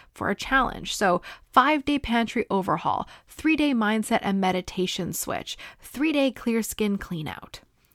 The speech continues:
In an email series, you could turn your challenge into an email series and have it be a lot more informative, have it linked to other content that you've already created, A K A less work for you, but more free stuff for them.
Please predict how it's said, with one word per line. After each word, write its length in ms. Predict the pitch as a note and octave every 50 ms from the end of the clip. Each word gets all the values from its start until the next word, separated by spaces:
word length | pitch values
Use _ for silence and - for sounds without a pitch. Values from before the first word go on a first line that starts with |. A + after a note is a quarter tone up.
| - _ _ _ _ -
In 160 | A#3 A#3 A#3+
an 200 | C4+ B3+ - -
email 300 | D#4+ G4 G4 - - G3+
series, 460 | - - G3 E3+ - - - - -
you 80 | G#3+ A3
could 240 | - C4+ C4 - -
turn 520 | - - - D4+ C#4+ A#3+ A3 A3 A#3 B3 - - - - -
your 120 | - B3 A#3
challenge 520 | - - - A3 G3 G3+ G3 F#3 - - -
into 480 | B3+ C4+ C4+ C4 C4 - A#3 G#3+ F#3
an 140 | F#3+ G3 F#3 - -
email 260 | F3+ F3 F#3+ G3 G#3+
series 540 | A3 - - C#4 C#4 D4 D#4+ F4 F4 E4+ - - - - - - - - -
and 160 | - A3 G#3
have 180 | G#3 A3+ A#3 B3+
it 140 | A#3+ -
be 160 | - A3+ - -
a 60 | -
lot 200 | G3+ G3 - -
more 140 | F#3 E3+ D3
informative, 800 | D3 F3 - - - C#4 D4+ D#4 D4+ D4+ D4 D4 C#4+ C#4 C#4 -
have 260 | - - G3+ F#3+ G#3+
it 140 | - - -
linked 260 | G3 F3+ F#3+ - -
to 180 | - - - - -
other 300 | - C#4 C#4 D#4 D#4 -
content 440 | - - C#4 C4 B3 C4+ C4 A#3
that 160 | A3+ G#3+ - -
you've 140 | F#3+ - - -
already 300 | F3 F#3 F#3+ G3 G3+ G3
created, 640 | - - - F3+ F3+ F#3+ G#3 A#3 B3 B3 B3+ B3+ - - - - - _ - -
A 80 | E3+
K 280 | E3+ - - - F3 E3+
A 40 | -
less 260 | - E3 E3+ - -
work 280 | - - - - -
for 160 | - - - F3+
you, 460 | G#3 C4 D#4+ E4 D#4 D#4 D#4 D#4 B3+
but 180 | F#3+ E3 -
more 200 | F3 F3 - F3
free 220 | E3 - - - F3
stuff 240 | - - - - -
for 160 | - - F3
them. 480 | G3+ C4 C#4+ C#4+ C#4+ D4 C#4+ C#4+ C#4+